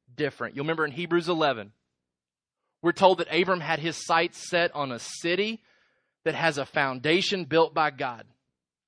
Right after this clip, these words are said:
Lot has his sights set on Sodom and Gomorrah. They're looking at two different cities here. Abram's looking at a city that's not by sight but by faith, a city that's to come in the future. Lot looks out, short-sightedness, and says,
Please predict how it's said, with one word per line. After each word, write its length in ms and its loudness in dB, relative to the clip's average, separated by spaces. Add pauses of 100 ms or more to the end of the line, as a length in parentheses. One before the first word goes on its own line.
Lot 460 12
has 240 2
his 340 2
sights 420 -2
set 220 0
on 140 -8
Sodom 380 -2
and 100 -8
Gomorrah. 380 -10 (640)
They're 100 8
looking 260 4
at 120 -4
two 160 -2
different 320 0
cities 340 -8
here. 240 -12 (800)
Abram's 340 2
looking 200 2
at 80 2
a 40 -8
city 380 0
that's 240 -2
not 240 2
by 140 0
sight 400 0
but 100 -10
by 160 -2
faith, 560 -4 (320)
a 60 -8
city 340 2
that's 200 -4
to 100 -10
come 320 -2
in 80 -6
the 100 -6
future. 480 -4 (420)
Lot 340 8
looks 300 0
out, 380 2
short-sightedness, 920 0
and 120 -8
says, 360 2